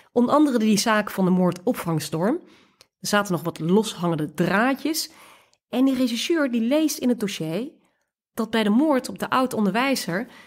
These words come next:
de hals is doorgesneden. Maar niet alleen dat. Wij weten het inmiddels, ook zijn geslachtsdeel is afgesneden en zelfs meegenomen. Hè, dus als een soort trofee. Exact dezelfde manier als ook de Beul te werk ging.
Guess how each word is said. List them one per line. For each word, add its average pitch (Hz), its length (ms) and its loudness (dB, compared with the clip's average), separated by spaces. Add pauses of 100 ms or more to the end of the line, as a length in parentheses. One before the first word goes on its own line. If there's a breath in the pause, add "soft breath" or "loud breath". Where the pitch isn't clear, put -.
(120 loud breath)
de 220 120 -2
hals 294 260 2
is 185 120 -2
doorgesneden. 156 760 -6 (1160)
Maar 226 160 -2
niet 330 180 2
alleen 240 220 0
dat. - 420 -6 (420)
Wij 196 240 0
weten 226 280 2
het - 80 -8
inmiddels, 165 460 -4
ook 233 160 -2
zijn 165 200 -4
geslachtsdeel 165 680 -2
is - 140 -6
afgesneden 156 580 -4
en 208 60 0
zelfs 202 220 0
meegenomen. 160 680 0 (260 loud breath)
Hè, 208 100 -8
dus 233 120 -6
als 170 140 -6
een 160 60 -6
soort 156 220 -8
trofee. 180 480 -6 (1080 soft breath)
Exact - 720 -4
dezelfde 226 480 0
manier 196 480 2
als 185 200 -4
ook - 260 -4
de - 80 -20
Beul 254 220 2
te 247 140 -4
werk 156 220 -2
ging. 156 320 -12